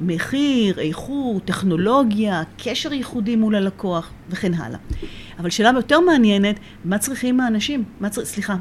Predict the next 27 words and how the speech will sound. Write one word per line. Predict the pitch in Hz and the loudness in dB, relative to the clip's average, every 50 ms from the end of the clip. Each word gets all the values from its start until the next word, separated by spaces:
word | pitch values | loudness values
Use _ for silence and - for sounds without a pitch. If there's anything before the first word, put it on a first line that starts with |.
| 196 - | -4 -2
לא | 190 196 | 0 0
המ-, | 220 226 220 - | 2 0 0 0
לא | 165 180 196 | 0 0 0
האנשים, | 190 185 165 - - 196 233 285 285 - - - - - - | 0 -2 -2 -2 -4 -4 -4 -4 -4 -6 -12 -18 -14 -6 -4
אלא | 185 170 | -2 -2
מה | 190 208 | 0 -2
צריכים | 214 - 226 190 - 220 220 | -2 -4 -6 -2 0 0 0
הלקוחות | 208 190 196 196 - - 320 320 | 0 0 -2 -6 -4 -4 -4 -4
שלכם, | - - 202 175 - - 143 156 | -4 -4 -4 -6 -6 -6 -6 -2
או | 160 | -2
מה | 185 226 | -2 -2
חשוב | - - 202 - - - - 330 359 320 311 | -2 -4 -4 -2 -2 0 0 0 2 2 2
להם, | 262 175 135 113 104 - - - - - - - - - - | 0 0 0 -4 -8 -12 -14 -18 -20 -20 -20 -20 -20 -20 -16
אוקיי? | - 226 247 277 - - - - | -10 -10 -8 -8 -10 -12 -12 -2
האם | - 185 247 | 0 2 2
יש | 285 - - | 2 2 2
הלימה | 226 196 190 185 185 208 240 | 2 2 4 4 4 4 2
בין | 220 190 170 | 2 0 -2
שני | - - 190 | -2 0 0
הדברים | 190 175 160 170 175 175 170 | 0 0 -2 -2 -4 -4 -2
האלו? | 165 185 247 285 339 370 - - - - - - - | -2 -2 -2 -2 -2 -4 -6 -12 -18 -18 -18 -8 -4
וזה | 185 196 190 196 320 320 | -2 -2 2 0 0 2
כבר | - 311 254 | 4 2 4
מעורר | 220 208 202 196 220 269 294 196 294 277 247 196 | 4 4 2 2 4 4 4 4 4 2 0 0
דיאלוג | 170 185 170 180 220 226 208 175 | 2 4 4 6 6 6 6 4
מאוד | 180 175 175 180 180 165 | 4 4 4 4 2 2
רציני. | 156 156 - - 147 139 120 | -2 -4 -6 -6 -8 -8 -8